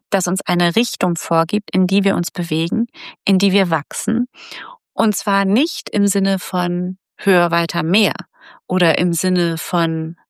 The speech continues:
Selbstoptimierung, sondern im Sinne von tiefer hinein in die Person,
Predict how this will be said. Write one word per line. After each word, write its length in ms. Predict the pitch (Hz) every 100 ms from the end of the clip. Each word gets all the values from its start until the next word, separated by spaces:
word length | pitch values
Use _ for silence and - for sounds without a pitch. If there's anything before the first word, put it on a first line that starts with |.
| _
Selbstoptimierung, 1080 | - 214 233 - - - 160 151 - - 160 _ - -
sondern 720 | 175 170 208 247 220 202 214 226 - -
im 200 | - 180
Sinne 440 | 175 202 247 262 262
von 540 | - 185 175 170 175 _ _ _ _ _ _ -
tiefer 440 | - 285 - 269
hinein 580 | 240 214 185 180 185 185 -
in 400 | 233 240 247 233
die 180 | 214 262
Person, 720 | - 220 196 175 180 202 208